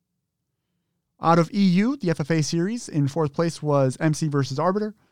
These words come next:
Third went to Moe's. Second, Warrior O'Neill. And first, Legend. And out of North America, in fourth place, we had Gunplexion. Third,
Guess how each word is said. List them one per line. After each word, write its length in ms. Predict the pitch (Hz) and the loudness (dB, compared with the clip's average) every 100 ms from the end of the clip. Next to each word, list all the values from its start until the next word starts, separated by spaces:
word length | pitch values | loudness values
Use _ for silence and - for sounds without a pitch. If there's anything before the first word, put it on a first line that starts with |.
| _ - | _ 0
Third 160 | 208 185 | 2 4
went 120 | 175 | 2
to 80 | 160 | 4
Moe's. 380 | 160 170 170 - _ | 4 4 0 -6 _
Second, 460 | - 214 170 143 - _ | 0 2 2 -2 -6 _
Warrior 640 | 135 135 175 190 185 185 | -14 -2 2 4 2 2
O'Neill. 420 | 147 139 151 165 | 0 2 2 2
And 140 | - 123 | -2 -6
first, 300 | 160 165 - 143 | -8 -10 -10 -6
Legend. 560 | 139 165 139 117 110 _ _ _ _ _ _ _ _ _ _ _ _ _ _ _ | -4 -2 -4 -6 -10 _ _ _ _ _ _ _ _ _ _ _ _ _ _ _
And 280 | 135 135 131 | -2 0 0
out 180 | 143 135 | 0 0
of 60 | |
North 240 | 135 131 131 | 0 -2 -2
America, 320 | 139 139 139 | -2 -2 -2
in 80 | 131 | -2
fourth 240 | 139 139 | -2 -4
place, 200 | 147 135 | -4 -4
we 40 | |
had 120 | 139 139 | -4 0
Gunplexion. 640 | 175 170 190 175 165 127 | 0 0 -4 -2 -2 -2
Third, 400 | - 190 165 | -2 0 0